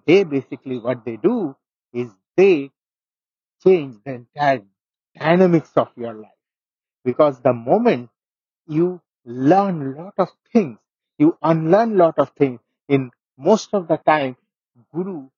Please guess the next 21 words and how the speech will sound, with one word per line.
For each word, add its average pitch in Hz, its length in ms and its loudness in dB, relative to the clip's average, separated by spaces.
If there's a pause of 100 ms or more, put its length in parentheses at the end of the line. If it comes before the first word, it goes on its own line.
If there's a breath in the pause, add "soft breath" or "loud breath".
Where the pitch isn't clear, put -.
(240)
or 120 100 -4
a 127 100 0
mentor 139 540 -2 (120)
takes 185 320 2
away 139 280 0 (440)
everything 190 720 0 (280)
what 135 280 -2
you 139 160 -4
don't 123 380 -4
need. 113 180 -20 (3500)
You 131 160 -2
become 127 480 -2
very 127 200 -2
light, 156 560 0 (520)
agile 147 560 -2
in 180 140 2
your 165 280 4
thinking, 147 480 -2 (420)
and 123 220 -10
what 165 180 0
happens 147 360 -4